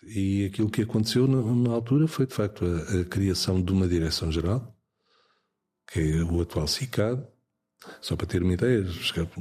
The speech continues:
chegámos a ter perto de dois mil profissionais no I D T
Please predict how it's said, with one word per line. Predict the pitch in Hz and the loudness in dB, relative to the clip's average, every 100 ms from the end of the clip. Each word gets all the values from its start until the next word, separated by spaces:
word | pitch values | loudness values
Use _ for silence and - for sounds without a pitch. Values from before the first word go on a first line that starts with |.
| - | -8
chegámos | - 85 | 0 2
a | 85 | 2
ter | 85 90 | 0 -2
perto | - 90 - - | 0 -2 -4 -8
de | 95 | -4
dois | 95 95 90 | 0 2 4
mil | 98 98 | 4 2
profissionais | - 101 - 98 95 85 | 0 -4 -2 0 2 0
no | 82 87 | 0 0
I | |
D | 90 95 | 2 0
T | - 113 127 | 2 2 0